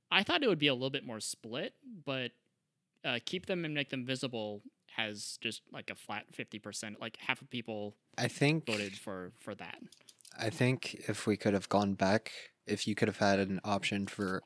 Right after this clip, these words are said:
Speaker 2: either keep them or remove them from the game, uh, I think we might have seen more people vote for that, 'cause I w-, I was indifferent out of those two,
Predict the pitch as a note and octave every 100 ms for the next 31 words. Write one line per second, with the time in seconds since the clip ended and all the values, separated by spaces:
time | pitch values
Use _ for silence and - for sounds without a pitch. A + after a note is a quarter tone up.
0 | _ _ _ - G#2 G#2 A#2 A#2 B2+ A#2+
1 | C3+ C#3 D3 D3+ _ - _ _ _ _
2 | _ _ _ _ _ - A#2 A#2 A2 -
3 | A#2 A#2+ A#2+ A#2+ A#2 B2 B2 B2 C3+ C#3
4 | C3+ - _ - _ - F#2+ F#2+ G2+ B2
5 | - _ G#2+ B2 A2+ A2 G2+ F#2 - G2+
6 | G2+ G2 G2 - G#2 G#2 G2+ G#2+ G#2+ G2+
7 | G#2 - G#2+ A#2 A2 - G#2 - - -
8 | C3+ G#2 B2+ B2+ A#2 G#2+ - F2 - _
9 | _ _ G#2+ G2+ G#2 G2 - G2 G#2